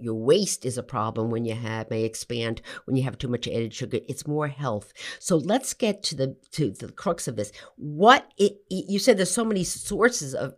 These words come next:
of added sugars. So is there something in the added sugars that's doing this? Can you, can you help us out here? What's causing this problem here?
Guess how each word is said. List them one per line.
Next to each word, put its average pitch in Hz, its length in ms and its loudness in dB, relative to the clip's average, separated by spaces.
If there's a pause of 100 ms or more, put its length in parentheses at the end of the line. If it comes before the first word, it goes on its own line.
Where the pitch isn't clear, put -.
of 139 180 -2
added 139 280 -2
sugars. 135 280 -6 (220)
So 170 400 0
is 185 240 6
there 185 400 0
something 185 460 2 (100)
in 254 300 6
the 269 180 4
added 254 260 2
sugars 247 380 4
that's 233 260 -2
doing 240 300 2
this? 233 260 0 (120)
Can 190 120 -2
you, 175 100 2 (120)
can 180 160 -4
you 175 60 0
help 180 220 -2
us 170 120 -8
out 135 200 -2
here? - 140 -6
What's 180 240 -4
causing 139 400 0
this 120 120 -10
problem - 420 -6
here? - 140 -14